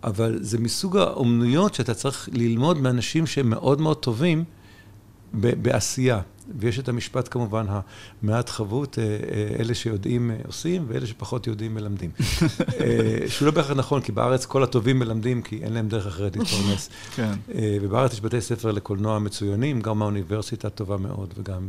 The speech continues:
Speaker 1: זה, זה שפיגל טוב מאוד, יש, יש כאן לא מעט. אה, אז אין, אין דרך בדוקה.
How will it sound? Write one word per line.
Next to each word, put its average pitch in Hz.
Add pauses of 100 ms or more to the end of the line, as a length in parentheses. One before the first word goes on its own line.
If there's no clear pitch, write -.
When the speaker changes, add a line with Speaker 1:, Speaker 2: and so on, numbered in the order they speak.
Speaker 1:
זה, 107
זה 104
שפיגל 139
טוב 120
מאוד, 113 (680)
יש, 120
יש 151
כאן 113
לא 107
מעט. 98 (640)
אה, 110 (1300)
אז 117
אין, 185
אין 190
דרך 147
בדוקה. 113